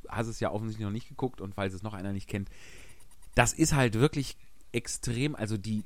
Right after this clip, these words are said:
die Kulissen sind großartig, die Kostüme sind großartig, die, also es, die Texte sind, die Bücher sind unfassbar gut und die Schauspieler auch allesamt. Also es sind wirklich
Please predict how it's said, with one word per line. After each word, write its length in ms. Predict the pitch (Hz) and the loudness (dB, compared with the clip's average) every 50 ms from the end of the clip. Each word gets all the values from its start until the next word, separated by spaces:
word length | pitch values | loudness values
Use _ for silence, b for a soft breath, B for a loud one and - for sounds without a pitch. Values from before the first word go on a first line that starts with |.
| - 110 | -2 0
die 200 | 113 113 113 - - | 0 0 0 0 -4
Kulissen 600 | - - 127 123 113 110 120 - - 113 104 92 | -4 0 2 4 4 4 4 2 2 2 0 2
sind 220 | 82 90 85 80 | 2 0 -2 -2
großartig, 760 | - - 76 78 78 - - - - 76 76 76 - 85 - | -4 -4 -2 -2 -2 -4 -4 -4 -4 -4 -2 -2 -4 -6 -6
die 120 | - 101 101 | -4 -6 -4
Kostüme 600 | - - 117 110 - - - - 131 123 117 98 | -2 0 -2 -2 -2 -4 -2 2 4 4 4 4
sind 160 | 87 90 85 | 2 0 -2
großartig, 520 | - 82 87 82 80 - - 87 95 95 101 | -2 -2 -2 -2 -4 -4 -6 -6 -6 -6 -6
die, 140 | 104 98 90 - - | -6 -6 -6 -6 -4
also 200 | - 101 98 107 | -2 0 0 0
es, 140 | 101 - - - - - - | -2 -4 -8 -12 -14 -12 -8
die 140 | - 104 98 | -6 -6 -4
Texte 580 | - - - 165 - - - - - - 87 80 | 0 2 4 4 4 4 0 -2 0 0 0 0
sind, 240 | 78 92 95 98 - - - - | 0 0 -2 -4 -4 -8 -12 -12
die 220 | 90 - 107 101 | -8 -4 -4 -4
Bücher 460 | 92 95 92 95 127 147 - 117 98 87 | -4 -4 -4 -4 -4 -2 0 0 0 0
sind 200 | 95 98 - - - - - - 104 98 90 82 - - - - - | -2 -4 -6 -8 -10 -12 -14 -12 -10 -10 -10 -10 -10 -12 -14 -8 -2
unfassbar 840 | 151 156 151 151 - - - - - 170 151 - - - - 73 71 | 0 0 0 0 -4 -8 -8 0 4 4 4 4 2 -4 -4 -4 -4
gut 320 | - - 80 95 120 - B B B B B B B B B | -4 -4 -4 -4 -4 -4 B B B B B B B B B
und 140 | 110 110 110 | -2 -2 -2
die 80 | 113 | -2
Schauspieler 600 | - - - 143 147 151 - - 95 92 98 104 - - | -2 0 0 2 2 2 0 -2 -2 0 0 0 -2 -2
auch 240 | - 104 110 113 - - - | 0 0 0 0 -2 -4 -4
allesamt. 640 | - 110 127 139 143 131 110 104 85 80 76 - - - b b b b b b b | -2 0 2 4 2 2 2 0 -2 -2 -4 -8 -10 -12 b b b b b b b
Also 200 | b 101 98 104 | b -2 0 0
es 100 | 101 - | -2 -2
sind 220 | - 131 143 127 120 | -4 -4 -4 -4 -4
wirklich 340 | 131 - - 113 - - | -4 -2 -2 -4 -4 -6